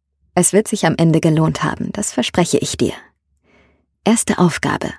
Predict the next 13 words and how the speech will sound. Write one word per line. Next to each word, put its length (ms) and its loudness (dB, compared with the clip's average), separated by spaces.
Schließe 420 0
die 140 2
Highschool 500 2
ab 240 0
und 160 2
bewirb 320 2
dich 200 2
bei 120 4
meiner 320 2
Alma 260 4
Mater 440 2
in 160 -4
Oxford. 640 -4